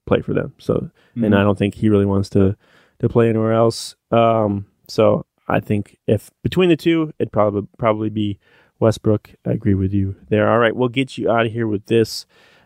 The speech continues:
Speaker 1: Uh, what do you think the Vikings'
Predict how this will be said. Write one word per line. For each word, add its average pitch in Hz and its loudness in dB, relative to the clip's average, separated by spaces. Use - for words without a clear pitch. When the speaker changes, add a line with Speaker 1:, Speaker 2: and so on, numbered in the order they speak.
Speaker 1:
Uh, 127 4
what 160 0
do 233 -4
you 220 -4
think 139 -4
the 110 0
Vikings' 107 -2